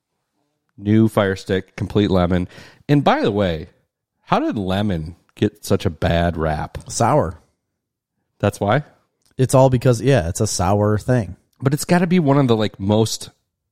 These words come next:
Speaker 1: I understand that it's not one of the most popular fruits as far as, like, just eating a fruit.
Speaker 2: But it's
Speaker 1: But it's
Speaker 2: it
Speaker 1: in everything.
Speaker 2: It's widely popular in cooking.
Speaker 1: Yeah.
Speaker 2: I mean, lemon zest
Speaker 1: Cooking,
Speaker 2: and adding,
Speaker 1: drinks.
Speaker 2: adding lemon to food is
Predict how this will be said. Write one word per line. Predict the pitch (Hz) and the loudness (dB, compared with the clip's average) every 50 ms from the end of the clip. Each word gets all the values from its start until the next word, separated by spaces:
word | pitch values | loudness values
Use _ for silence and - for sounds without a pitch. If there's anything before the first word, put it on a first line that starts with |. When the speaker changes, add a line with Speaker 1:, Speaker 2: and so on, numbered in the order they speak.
| _ _ _ _ _ - | _ _ _ _ _ -4
Speaker 1:
I | 151 175 226 | -2 -2 -2
understand | 254 240 - - - 165 156 147 | -2 -4 -6 -4 -4 -4 -2 -2
that | 143 135 | -2 -4
it's | 120 - - | -4 -6 -4
not | 120 117 113 - | -4 -4 -4 -4
one | 107 107 107 | -6 -6 -4
of | 107 | -4
the | 104 | -4
most | 101 101 98 - - | -4 -6 -6 -8 -4
popular | - 101 98 98 - 104 95 95 92 | -2 0 0 0 -2 -4 -4 -4 -4
fruits | - - - 98 95 98 101 - - - - _ _ _ _ _ _ _ _ _ - | -6 -8 -6 -6 -4 -4 -4 -6 -10 -12 -12 _ _ _ _ _ _ _ _ _ -8
as | 98 - | -8 -8
far | - - 98 95 95 92 | -2 0 0 0 0 -2
as, | 92 92 87 87 | -4 -4 -6 -6
like, | 90 87 82 82 - - - _ - | -6 -6 -6 -6 -6 -10 -18 _ -14
just | 82 - 90 - - - | -8 -8 -8 -8 -6 -4
eating | 95 95 98 92 87 | -2 -2 0 -2 -2
a | 85 | -4
fruit. | - - - 90 95 117 - - - - | -6 -6 -4 -2 -2 -2 -2 -4 -6 0
Speaker 2:
But | 139 139 131 | 2 2 4
it's | 127 - - - - _ _ - - - - | 2 0 -2 -6 -10 _ _ -20 -20 -18 -10
Speaker 1:
But | - 135 143 | -4 -2 0
it's | 120 120 - - | 0 0 0 0
Speaker 2:
it | - | 0
Speaker 1:
in | 131 185 - 90 | 0 2 2 2
everything. | 98 104 127 123 90 80 - - - 85 80 82 98 - | 2 0 -2 -2 -4 -10 -10 -12 -18 -18 -16 -16 -12 -6
Speaker 2:
It's | 135 123 - - | -6 -4 -4 -4
widely | 160 165 95 139 180 170 139 117 | -4 -2 0 0 0 0 0 -2
popular | 98 - 95 98 104 - 104 98 101 92 87 | 0 0 0 0 -2 -2 -2 -2 -2 -2 -4
in | 85 85 | -6 -8
cooking. | - - 165 - - 80 76 101 117 - _ _ - | -4 -4 -4 -4 -4 -10 -8 -8 -10 -10 _ _ -8
Speaker 1:
Yeah. | - 165 143 95 | -4 -4 -2 0
Speaker 2:
I | 127 | 2
mean, | 127 117 101 101 | 2 2 2 2
lemon | 104 117 127 131 120 | 2 2 4 2 2
zest | 101 90 104 104 117 123 - | 0 0 2 2 2 2 2
Speaker 1:
Cooking, | 127 120 98 98 | 0 0 0 -2
Speaker 2:
and | - | -2
adding, | 98 104 107 113 123 127 127 | 0 2 2 4 4 2 2
Speaker 1:
drinks. | 127 - - - - - - - - _ - | 0 -6 -10 -16 -18 -20 -20 -20 -18 _ 0
Speaker 2:
adding | 110 113 123 131 143 139 127 113 | 2 4 4 4 4 2 2 0
lemon | 107 110 113 113 120 123 127 127 | 2 2 2 2 2 2 2 0
to | - - - 123 113 107 | -2 -2 -2 0 0 -2
food | - - - 120 120 117 123 139 147 151 - - | -2 -2 0 2 4 4 4 4 2 -2 -6 -4
is | 117 110 110 107 101 95 - - - | -2 0 0 0 0 -2 -4 -6 -10